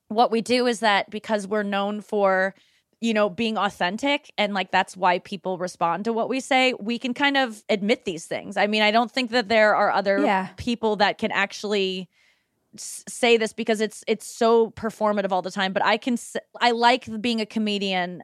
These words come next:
Speaker 1: and, um, having the freedom to, you know, show my flaws or show the things that might not make me look as cool. I think that's, like, the, the beauty of, of being a comedian. And, um,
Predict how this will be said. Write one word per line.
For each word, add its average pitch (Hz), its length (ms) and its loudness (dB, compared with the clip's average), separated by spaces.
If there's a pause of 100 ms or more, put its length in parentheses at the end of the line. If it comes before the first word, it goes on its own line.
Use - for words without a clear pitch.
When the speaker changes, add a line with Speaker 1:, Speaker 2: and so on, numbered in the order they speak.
Speaker 1:
and, 185 360 -2
um, 170 260 -2
having 190 380 -2
the 180 60 -6
freedom 180 600 -2
to, 175 600 -4 (260)
you 196 160 -6
know, 160 340 -4
show 196 340 2
my 185 160 0
flaws 170 640 2
or 214 120 -4
show 214 220 -4
the 196 100 -14
things 185 360 -4
that 185 180 0
might 180 360 -4 (220)
not 196 340 0
make 190 300 2
me 190 160 -4
look 165 200 -4
as 175 180 -4
cool. 208 540 -2 (320)
I 190 100 2
think 208 140 -6
that's, 190 200 0
like, 185 180 0
the, 170 380 0
the 190 120 -8
beauty 175 400 -2
of, 165 140 -2
of 165 240 -4
being 175 180 -8
a 165 60 -12
comedian. 165 460 -8
And, 170 440 -10
um, 165 420 -2